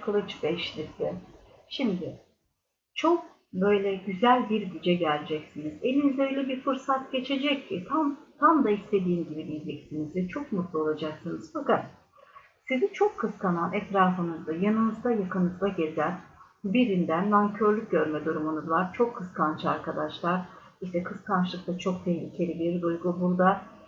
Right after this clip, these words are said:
bu kişiye dikkat etmeniz öneriliyor. "Güce gelmeyin, kazanmayın." diye arkanızdan konuşabilir, kötü konuşabilir, olumsuz sözler söyleyebilir. Sizi çok kıskanıyor.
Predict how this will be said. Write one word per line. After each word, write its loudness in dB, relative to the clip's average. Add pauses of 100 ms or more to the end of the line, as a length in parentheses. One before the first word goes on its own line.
(220)
bu -2
kişiye 0 (720)
dikkat 4
etmeniz -2
öneriliyor. 2
"Güce 4
gelmeyin, 4 (160)
kazanmayın." 0
diye 4 (400)
arkanızdan 2
konuşabilir, 0
kötü -4
konuşabilir, 2 (260)
olumsuz -2
sözler 2
söyleyebilir. 2 (260)
Sizi -2
çok -4
kıskanıyor. -4